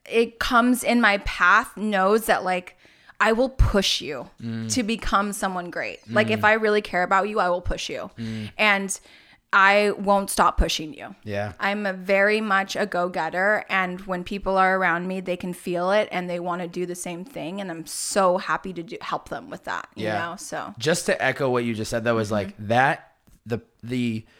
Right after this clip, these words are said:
Speaker 2: the whole step of having something you're really passionate about, this idea, to then actually stepping forward to doing it
Speaker 1: Mm-hmm.
Speaker 2: in of itself is the biggest win.
Speaker 1: Yeah.
Speaker 2: And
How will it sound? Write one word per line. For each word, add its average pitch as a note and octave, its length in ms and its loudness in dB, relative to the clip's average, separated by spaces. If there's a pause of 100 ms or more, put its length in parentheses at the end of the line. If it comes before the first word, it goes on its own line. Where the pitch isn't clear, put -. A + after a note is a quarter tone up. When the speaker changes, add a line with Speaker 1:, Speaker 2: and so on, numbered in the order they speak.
(400)
Speaker 2:
the B2+ 200 -2
whole E3 440 2
step - 760 0
of A#2 460 4
having C#3+ 460 2
something B2 380 0
you're A2+ 120 2
really A#2 440 4
passionate A#2 400 0
about, A2 160 0
this G2+ 180 -6
idea, A2 540 -2 (240)
to B2 100 -6
then A#2+ 200 2
actually A#2+ 340 2
stepping A2+ 420 0
forward A2+ 300 0
to A#2+ 120 -2
doing A#2 420 -2
it D#3 140 -2
Speaker 1:
Mm-hmm. A#3+ 200 -4
Speaker 2:
in E3 220 0 (100)
of D#3 140 0
itself B2+ 540 2 (360)
is C3 260 -2 (160)
the B2 140 -4
biggest B2 600 0
win. G2 460 -6
Speaker 1:
Yeah. A3 260 -4
Speaker 2:
And C#3+ 260 4